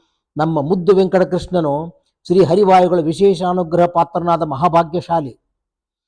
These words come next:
ಅವನು ಅನಿತರ ಸಾಧಾರಣ ಕೀರ್ತಿ ಗಳಿಸುತ್ತಾನೆ. ಪರವಾದಿ ದಿಗ್ವಿಜಯ ಸಿದ್ಧಾಂತ ಸ್ಥಾಪನೆ, ಪಾಠ ಪ್ರವಚನ ಅದ್ವಿತೀಯ ಪ್ರೌಢ ಗ್ರಂಥ ರಚನೆ,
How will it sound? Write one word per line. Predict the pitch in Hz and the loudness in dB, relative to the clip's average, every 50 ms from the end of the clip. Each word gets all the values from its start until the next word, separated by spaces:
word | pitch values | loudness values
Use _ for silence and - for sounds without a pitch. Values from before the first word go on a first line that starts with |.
| _ _ _ - | _ _ _ -2
ಅವನು | 160 170 175 160 139 139 160 175 - _ _ _ _ _ 156 | 0 0 0 0 -2 -4 -6 -8 -12 _ _ _ _ _ -4
ಅನಿತರ | 175 202 208 185 196 175 170 | -2 -2 0 0 0 0 0
ಸಾಧಾರಣ | - - 156 196 190 196 185 175 175 180 | 0 0 0 2 4 4 4 4 2 0
ಕೀರ್ತಿ | 170 - 175 175 165 - 180 | -2 0 -2 -2 0 -2 -2
ಗಳಿಸುತ್ತಾನೆ. | 156 175 170 175 175 - - 185 170 156 135 110 - _ _ _ _ _ _ _ _ _ _ _ _ _ _ _ | 0 0 0 -2 -6 -4 -2 -2 -2 -2 -4 -10 -18 _ _ _ _ _ _ _ _ _ _ _ _ _ _ _
ಪರವಾದಿ | - 160 190 196 190 180 175 156 156 139 135 | -2 0 2 4 4 4 2 2 0 -4 -4
ದಿಗ್ವಿಜಯ | 180 165 156 185 180 151 175 156 | -6 -6 -4 -4 -2 0 0 -2
ಸಿದ್ಧಾಂತ | - - 160 156 196 185 185 180 180 | -2 -4 -2 0 2 2 2 0 -2
ಸ್ಥಾಪನೆ, | 170 - - 170 165 165 165 160 160 160 156 151 - _ _ _ _ _ _ - | -4 0 0 0 0 2 0 -2 -2 -2 -4 -6 -10 _ _ _ _ _ _ -2
ಪಾಠ | 151 170 190 | 0 0 0
ಪ್ರವಚನ | 190 175 196 180 170 175 170 - 170 | 0 0 0 0 0 0 -2 -2 -4
ಅದ್ವಿತೀಯ | 160 156 160 165 175 196 180 180 170 165 | -4 -4 -4 -6 -6 -6 -2 0 0 0
ಪ್ರೌಢ | 156 - 139 160 180 185 | 0 0 -2 0 0 0
ಗ್ರಂಥ | 180 170 170 175 170 - | 0 0 0 -2 0 0
ರಚನೆ, | 175 170 165 170 165 160 160 156 | -2 0 0 -2 -2 -2 -2 -4